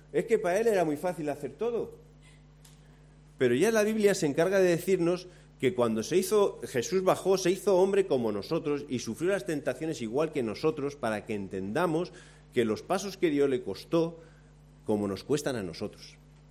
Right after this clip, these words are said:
Entonces, hasta los consejos de Jesús valen.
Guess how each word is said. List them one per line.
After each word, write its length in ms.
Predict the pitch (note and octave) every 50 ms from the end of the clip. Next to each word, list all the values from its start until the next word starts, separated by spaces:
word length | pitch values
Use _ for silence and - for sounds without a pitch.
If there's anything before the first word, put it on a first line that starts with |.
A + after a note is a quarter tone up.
| - - - - - - - - - - - - - - - - - -
Entonces, 340 | F#3+ - E3 D#3 C#3 - - - - - - -
hasta 320 | - A2+ A#2+ - - - A2
los 160 | A2 G#2 G#2+
consejos 480 | - G#2+ G2+ F#2 - E3 D#3+ - D#3 C#3
de 80 | C3
Jesús 300 | - A2+ - - B2+ A2
valen. 240 | F#2+ F#2 E2+ D2+ -